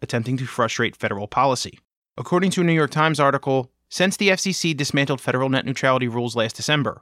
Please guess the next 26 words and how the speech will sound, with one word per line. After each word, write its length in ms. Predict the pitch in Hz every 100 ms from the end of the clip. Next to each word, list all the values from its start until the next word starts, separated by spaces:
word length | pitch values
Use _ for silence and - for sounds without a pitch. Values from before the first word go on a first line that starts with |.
| _
four 240 | - 135 165
states, 300 | 160 151 -
including 300 | 143 131 135
California, 580 | 135 160 135 120 113 - _
passed 300 | - 127 -
their 140 | 131 -
own 220 | 143 160
net 160 | 151 -
neutrality 420 | 151 143 127 123
laws. 480 | 123 139 107 - - _ _ _ _ _
The 120 | 135
F 100 | 143
C 120 | -
C 200 | 175 170 147
has 180 | 139
argued 380 | 143 123 113 107
that 100 | 107
the 60 | 110
states 260 | - 117
are 40 | 110
not 220 | 110 120
allowed 240 | 160 147 147
to 60 |
create 300 | - 147 135
new 140 | 143 139
rules, 440 | 123 73 -